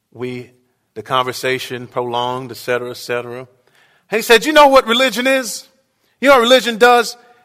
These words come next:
It just provides hope to people. That's all it does. It just provides hope for here and now." And I thought, "Okay, that's fine." I talked to another friend who said, who happened to be a believer, and she said to me, "You know, I would rather believe now,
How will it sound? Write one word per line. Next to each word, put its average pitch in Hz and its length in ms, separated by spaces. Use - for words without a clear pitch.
It 240 140
just 262 180
provides 190 420
hope - 340
to 151 100
people. - 400
That's 202 200
all 247 200
it 170 100
does. 170 540
It 196 80
just 233 160
provides 214 400
hope 240 220
for 220 120
here 208 200
and 196 100
now." 175 340
And 143 180
I 131 200
thought, 127 180
"Okay, 135 420
that's 127 180
fine." 151 440
I 175 100
talked 202 320
to 208 100
another 220 260
friend 285 340
who 190 120
said, - 180
who 240 200
happened 247 260
to 226 40
be 247 140
a 233 60
believer, 226 360
and 180 120
she 294 120
said 233 280
to 214 60
me, 233 120
"You 240 160
know, 226 260
I 233 180
would 269 120
rather 208 340
believe 202 400
now, 156 440